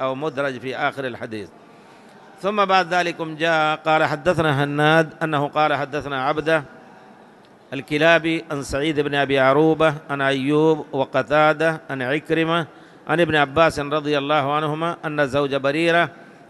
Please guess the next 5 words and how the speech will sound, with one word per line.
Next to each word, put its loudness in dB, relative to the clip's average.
كان 2
عبدا -2
أسود -4
لبني -2
المغيرة 0